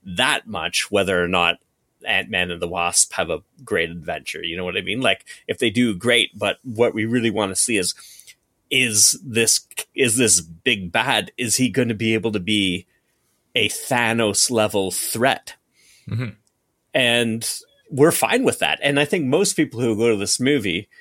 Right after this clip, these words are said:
Speaker 1: um, knowing what they're getting into, will be fine with that. So, so criticism of the film as a standalone film doesn't apply the same way as,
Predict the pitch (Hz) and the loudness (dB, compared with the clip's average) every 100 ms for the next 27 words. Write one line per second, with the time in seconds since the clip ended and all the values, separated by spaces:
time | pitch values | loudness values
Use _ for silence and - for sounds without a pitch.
0 | _ _ _ _ - 104 92 92 95 113 | _ _ _ _ 0 4 4 2 -2 2
1 | 120 127 110 117 107 98 104 104 117 - | 4 4 4 2 2 2 2 0 -2 0
2 | 92 87 101 92 92 90 92 85 76 67 | -2 -2 -4 -2 0 2 2 2 -2 -6
3 | - 71 - - _ - _ - 135 131 | -6 -6 -8 -14 _ -20 _ 4 6 4
4 | - _ _ - - 135 - 196 240 - | 0 _ _ -4 0 0 0 2 4 4
5 | 185 156 151 135 123 _ _ _ _ - | 4 4 4 2 -2 _ _ _ _ 4
6 | 131 117 104 - 123 - - 139 143 139 | 4 4 -2 -4 -4 -4 0 4 6 6
7 | 123 123 - - - 131 123 113 - - | 4 0 -4 -20 -6 -2 0 2 2 2
8 | 120 120 120 107 104 - 123 104 95 - | 2 2 4 2 2 -2 0 0 -2 -10
9 | _ _ - 139 170 151 - - - 139 | _ _ 2 4 2 -2 -8 -6 -2 2
10 | 139 110 - - 120 104 101 110 98 78 | 2 2 2 4 4 2 2 4 4 2
11 | - _ _ _ - 95 90 85 - | -4 _ _ _ -2 0 2 0 -2